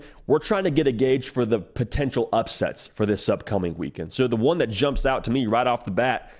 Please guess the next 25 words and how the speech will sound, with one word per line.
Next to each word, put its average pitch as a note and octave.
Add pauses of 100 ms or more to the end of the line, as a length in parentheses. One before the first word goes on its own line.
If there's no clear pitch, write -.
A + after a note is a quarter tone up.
(300)
Georgia C3
Tech C3+ (680)
is B2
a G#2+
fourteen E3+
point E3+
dog D#3
going C#3+
to F3
Clemson. F3 (200)
And C3+
this E3
is G3+
the E3
perfect D3+ (160)
amount C3
of G#2+
look-ahead D3+
spot - (180)
mixed C#3
with C3
letdown G2+
spot - (380)
for B2+
Clemson. G2